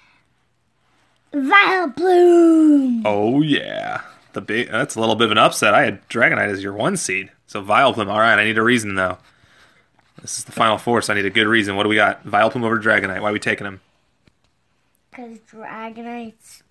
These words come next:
Speaker 1: that, that dragon me, oh, me, dragon, oh, me, dragon meteor shoots Earth down.
Speaker 2: Uh-huh.
Speaker 1: And then the grass will just take it all over.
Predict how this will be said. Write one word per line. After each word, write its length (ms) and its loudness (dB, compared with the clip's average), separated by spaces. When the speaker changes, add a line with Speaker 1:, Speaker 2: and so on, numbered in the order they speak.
Speaker 1:
that, 220 -6
that 280 -6
dragon 800 -2
me, 180 -8
oh, 200 -4
me, 400 -12
dragon, 380 -4
oh, 160 -10
me, 160 -12
dragon 580 -8
meteor 520 -8
shoots 400 -16
Earth 520 -8
down. 600 -8
Speaker 2:
Uh-huh. 280 -4
Speaker 1:
And 180 -6
then 320 -4
the 140 -4
grass 400 -6
will 140 -8
just 280 -8
take 300 -4
it 360 -10
all 440 -4
over. 500 -12